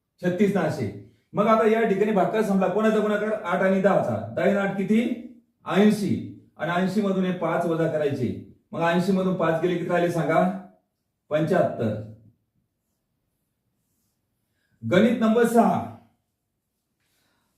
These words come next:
पंधरा गुणिले शहात्तर भागीला एकोणीस वजा एकोणीस.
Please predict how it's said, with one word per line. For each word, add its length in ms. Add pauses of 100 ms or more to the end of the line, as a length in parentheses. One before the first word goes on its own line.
(1200)
पंधरा 340
गुणिले 500
शहात्तर 460
भागीला 400
एकोणीस 580
वजा 240
एकोणीस. 720